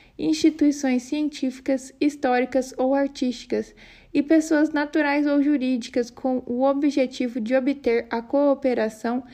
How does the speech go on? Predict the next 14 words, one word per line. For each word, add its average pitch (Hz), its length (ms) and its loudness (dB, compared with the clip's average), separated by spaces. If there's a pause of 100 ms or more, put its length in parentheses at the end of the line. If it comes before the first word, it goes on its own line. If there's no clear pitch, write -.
(360)
das 262 280 4
mesmas 247 460 0
em 262 140 0
benefício 269 640 -2
do 254 100 -2
patrimônio 262 680 -2
histórico 262 540 -2
e 254 120 0
artístico 247 500 -4
nacional. 240 720 -2
Artigo 233 400 -2
vinte 233 320 -4
e - 60 -18
seis. 226 440 -2